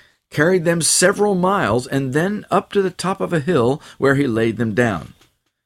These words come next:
Can you imagine? He didn't just take them off, but carried them some considerable distance and then up a hill somewhere near Hebron.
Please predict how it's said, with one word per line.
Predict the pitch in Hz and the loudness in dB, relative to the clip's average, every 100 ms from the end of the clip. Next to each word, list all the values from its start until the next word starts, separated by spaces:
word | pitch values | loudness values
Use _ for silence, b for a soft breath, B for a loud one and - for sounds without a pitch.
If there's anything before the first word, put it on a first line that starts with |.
| _ - | _ -12
Can | 202 220 | -8 -6
you | 220 226 | 0 2
imagine? | 135 127 170 285 - 85 69 - b b b b | 2 0 -2 -4 -4 -6 -6 -12 b b b b
He | 233 240 | -2 2
didn't | 240 180 131 | 0 0 0
just | 156 - | 0 0
take | - 165 | 0 0
them | - 120 | 0 0
off, | 175 127 127 B B | 2 0 -2 B B
but | 147 135 | -2 -2
carried | - 202 226 220 156 | -2 0 2 2 2
them | 139 147 | 0 0
some | 131 185 160 | -2 -2 -2
considerable | - 123 120 - 220 254 - | -4 -4 0 0 2 0 0
distance | 139 120 - 156 - B B | 2 0 0 -4 -4 B B
and | 135 143 | 0 0
then | 170 | 2
up | - 220 | 0 2
a | 185 | 4
hill | 160 220 113 156 - B B B | 6 6 4 2 -2 B B B
somewhere | - - 233 190 135 143 | -2 2 2 4 2 2
near | 156 160 | 0 0
Hebron. | 147 - - - - | 0 -4 -4 -6 -10